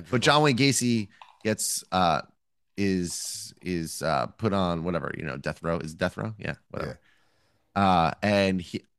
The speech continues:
Speaker 1: before, like, going, they execute him, they, uh, he, like, announces that, like, he found
Speaker 2: He's like,
Speaker 1: Christ
Speaker 2: yeah, yeah,
Speaker 1: and
Speaker 2: yeah.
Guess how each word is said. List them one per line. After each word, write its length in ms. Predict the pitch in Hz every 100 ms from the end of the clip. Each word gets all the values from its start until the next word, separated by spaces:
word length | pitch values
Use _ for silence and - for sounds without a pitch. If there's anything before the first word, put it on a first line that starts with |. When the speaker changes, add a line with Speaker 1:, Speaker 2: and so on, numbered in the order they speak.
| _ _ _ -
Speaker 1:
before, 640 | 110 - 123 120 113 92 _
like, 240 | 107 98 - _
going, 600 | 110 107 107 101 95 - _ _ _ - - - _ -
they 140 | 95
execute 500 | 101 - 117 98 85
him, 180 | 82 85 - _ _ -
they, 320 | 104 98 95
uh, 320 | 92 85 82 -
he, 200 | - 110
like, 340 | 101 98 - _ -
announces 580 | 85 101 95 95 95 87
that, 220 | 90 -
like, 240 | 82 80 - _
he 220 | _ 87 82
found 360 | - 82 78
Speaker 2:
He's 80 | 78
like, 80 | 101
Speaker 1:
Christ 460 | 113 107 98 87 95
Speaker 2:
yeah, 80 |
yeah, 80 | 92 87 85
Speaker 1:
and 80 |
Speaker 2:
yeah. 40 | 82